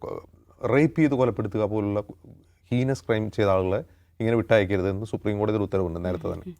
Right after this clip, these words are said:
അത്തരം, ഏ, കുറ്റകൃത്യങ്ങൾ ചെയ്യുന്നവരെ. ഇതിൽ റേപ്പ് ഇല്ല, but, ഏ, കൊലപാതകമാണ്. ആ, പക്ഷേ ഈ നല്ല നടപ്പ്, ജയിലിലെ നല്ല നടപ്പ് എന്നുള്ളൊരു വളരെ പ്രധാനപ്പെട്ട ക്രൈറ്റീരിയയാണ് ഈ ജയിൽ മോചനം തെരഞ്ഞെ-, തെരഞ്ഞെടുക്കുന്ന കാര്യത്തിൽ. പക്ഷേ ഷെറിൻ്റെ കാര്യത്തിൽ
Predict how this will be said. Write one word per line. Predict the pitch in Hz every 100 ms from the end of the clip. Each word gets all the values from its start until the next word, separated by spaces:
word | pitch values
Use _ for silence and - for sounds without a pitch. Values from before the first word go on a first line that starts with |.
| _ 107
അത്തരം, | - 135 127
ഏ, | - _ - 117 98
കുറ്റകൃത്യങ്ങൾ | 110 110 113 101 95
ചെയ്യുന്നവരെ. | 87 80 87 _ _ _ _
ഇതിൽ | 113 117
റേപ്പ് | 120 135 156
ഇല്ല, | 127
but, | 123 -
ഏ, | - 117 107 -
കൊലപാതകമാണ്. | 135 131 135 123 85 90 165 _ _ _ _ _ _ _ _ _ -
ആ, | 147 143 143 147 147 139 - - _
പക്ഷേ | 143 -
ഈ | 170 165
നല്ല | 143 139 165
നടപ്പ്, | 185 156 - 90 -
ജയിലിലെ | 107 139 160 160
നല്ല | 147 135
നടപ്പ് | 135 127 135
എന്നുള്ളൊരു | 123 120 120
വളരെ | 110 110
പ്രധാനപ്പെട്ട | 117 110 123 127 - 131
ക്രൈറ്റീരിയയാണ് | 113 107 101 113 110 85 87 - 101
ഈ | 95
ജയിൽ | 95 107 107
മോചനം | 107 104 104
തെരഞ്ഞെ-, | 107 87 87
തെരഞ്ഞെടുക്കുന്ന | - 104 95 95 87
കാര്യത്തിൽ. | 85 78
പക്ഷേ | 98 120
ഷെറിൻ്റെ | 110 117 127 139
കാര്യത്തിൽ | 120 110